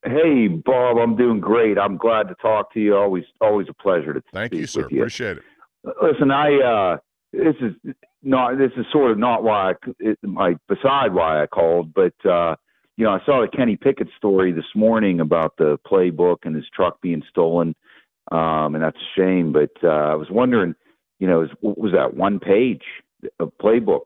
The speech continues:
Speaker 2: See, uh, people are gonna take these shots here, but I don't think that's fair. I know that it's on social media. You're gonna see a lot of it. My advice to, to Kenny and to Canada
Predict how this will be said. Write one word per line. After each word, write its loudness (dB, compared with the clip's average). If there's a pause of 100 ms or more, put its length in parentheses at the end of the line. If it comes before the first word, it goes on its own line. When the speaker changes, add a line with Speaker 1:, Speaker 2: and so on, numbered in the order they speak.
Speaker 2:
See, -6
uh, -4
people -6
are -6
gonna -4
take -6
these -6
shots -4
here, -6
but -6
I -4
don't -4
think -6
that's -6
fair. -4 (380)
I 0
know -2
that -4
it's -8
on -6
social -6
media. -4
You're -6
gonna -8
see -10
a -6
lot -4
of -8
it. -8
My -6
advice -6
to, -8
to -12
Kenny -8
and -8
to -10
Canada -8